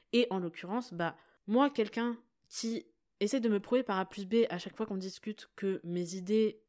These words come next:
ne sont pas bonnes, que mes projets n'ont aucun sens, que j'aurais pas du tout dû faire ça dans ma vie, que j'ai pris des décisions vraiment foireuses, et ben en fait, j'ai pas envie de dire concrètement ce qui se passe parce que je me sens pas assez à l'aise dans cette discussion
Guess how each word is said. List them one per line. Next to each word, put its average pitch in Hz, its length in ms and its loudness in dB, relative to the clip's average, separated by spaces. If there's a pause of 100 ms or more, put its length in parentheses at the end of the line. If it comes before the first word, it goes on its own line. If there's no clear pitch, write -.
ne 202 200 4
sont 190 220 -6
pas 175 120 -2
bonnes, 226 360 2 (180)
que - 100 -2
mes 208 180 2
projets 214 560 0
n'ont 170 280 -4
aucun 175 260 -4
sens, 240 460 0
que - 160 -6
j'aurais 175 220 -4
pas 214 240 -2
du 202 100 -8
tout 214 160 -10
dû 180 100 -10
faire 175 200 -10
ça 185 100 -6
dans 180 100 -8
ma 170 140 -4
vie, 233 320 0 (380)
que 240 160 8
j'ai 214 160 4
pris - 160 -4
des 196 80 -2
décisions 190 380 -4
vraiment 180 260 -2
foireuses, 175 400 -2
et - 340 -10
ben 214 80 8
en 214 60 2
fait, 262 120 -2
j'ai 220 120 0
pas 247 260 0
envie 196 380 -8 (240)
de 196 80 2
dire 196 240 2
concrètement 196 400 -6
ce - 80 -14
qui - 80 -18
se - 40 -14
passe 247 140 2
parce 220 200 -4
que 214 100 -6
je 202 40 -2
me 208 80 -2
sens 214 220 -6
pas 277 260 0
assez 220 300 0
à 220 80 4
l'aise 233 180 2
dans 208 80 -4
cette 185 140 -10
discussion 185 560 -6